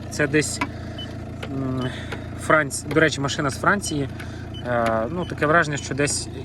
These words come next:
ворітьми або, ну, заїжджали один раз задом, один раз передом, десь в якийсь певний період, і по ну, зробили таку проблему. Далі, нові задні гальмівні диски також. І фактично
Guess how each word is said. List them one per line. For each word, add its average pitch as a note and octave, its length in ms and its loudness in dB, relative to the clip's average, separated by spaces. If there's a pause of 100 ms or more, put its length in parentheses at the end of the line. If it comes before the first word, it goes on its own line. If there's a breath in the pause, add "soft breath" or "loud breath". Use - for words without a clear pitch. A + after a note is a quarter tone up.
ворітьми D3 520 4
або, C#3 360 4 (140)
ну, F3 160 4
заїжджали D3 400 6
один C#3 160 4
раз C#3+ 180 6
задом, C#3+ 300 6
один C#3+ 180 2
раз C#3 120 -2
передом, E3+ 400 4
десь C#3+ 220 2
в C#3 100 -4
якийсь C3+ 340 -4 (280)
певний C#3 260 4
період, C3 440 2 (640 loud breath)
і D#3+ 120 0
по D#3 400 8 (640)
ну, F#3+ 120 4
зробили C#3+ 300 8
таку B2+ 180 0
проблему. B2 440 4
Далі, B2 280 6 (320)
нові E3+ 280 4
задні C#3 300 4
гальмівні B2+ 420 0
диски F#3 300 -2
також. D#3 360 -2 (580 loud breath)
І F3 140 2
фактично D3+ 680 -2